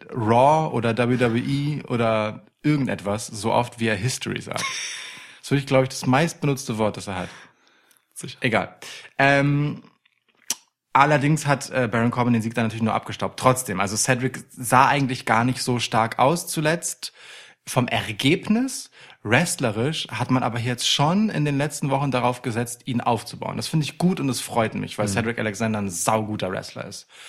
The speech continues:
Speaker 1: Den sehe ich gerne in den Shows, den sehe ich gerne Matches wresteln, weil er Leute auch einfach gut aussehen lässt. Ganz abgesehen davon, dass seine <laughs> eigenen Moves sehr gut aussehen.
Speaker 2: Baron Corbin. Er hatte ein Match gegen Baron Corbin.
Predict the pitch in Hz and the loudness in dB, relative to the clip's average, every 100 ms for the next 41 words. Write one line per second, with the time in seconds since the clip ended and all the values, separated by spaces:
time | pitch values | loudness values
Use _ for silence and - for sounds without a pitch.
0 | - - - 110 113 - 110 120 117 - | -18 -16 -4 -2 -2 0 0 0 -2 -4
1 | 107 107 110 101 98 - 117 113 104 95 | 0 0 0 -2 -2 0 0 -2 -6 -6
2 | 101 107 - 104 101 101 - - 104 101 | -6 -8 -6 -4 -2 -4 -4 -8 -8 -8
3 | 95 90 95 95 95 104 - 101 - 90 | -8 -8 -6 -4 -4 -4 -6 -8 -8 -10
4 | - - 101 98 - 98 92 95 - - | -12 -10 -6 -6 -4 -6 -6 -8 -10 -8
5 | 95 - - 92 92 95 95 - - _ | -6 -8 -8 -8 -8 -8 -8 -10 -12 _
6 | _ _ - 95 95 113 127 127 110 104 | _ _ -8 -6 -4 -2 -2 0 0 -2
7 | 101 107 110 110 - - - 120 - 127 | -2 -2 -2 -2 -8 -12 -6 -6 -4 -6
8 | - - - - 131 131 131 139 131 95 | -4 -8 -8 0 4 4 4 2 0 -4
9 | - - 127 127 120 127 - 131 120 120 | -12 -2 0 0 0 -2 -2 -4 -2 -2
10 | 120 143 147 98 | -2 -4 -4 -6